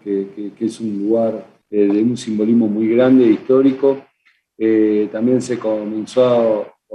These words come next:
a, a trabajar sobre la marquesita como espacio de memoria provincial, eh, que bueno, entendemos que estos espacios de memoria y sitios, eh, son de suma importancia, y la Secretaría tiene una injerencia muy grande en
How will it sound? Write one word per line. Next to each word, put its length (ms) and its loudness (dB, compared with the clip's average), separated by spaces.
a, 40 -16
a 60 -14
trabajar 800 0
sobre 300 2
la 100 2
marquesita 720 0
como 140 -2
espacio 360 0
de 80 0
memoria 360 0
provincial, 840 0
eh, 760 4
que 60 -6
bueno, 160 0
entendemos 340 -6
que 80 -10
estos 220 -12
espacios 420 -2
de 60 0
memoria 440 0
y 80 0
sitios, 460 2
eh, 160 0
son 200 0
de 60 2
suma 200 0
importancia, 920 0
y 340 2
la 100 -6
Secretaría 500 2
tiene 180 2
una 100 2
injerencia 420 -2
muy 180 0
grande 440 2
en 320 2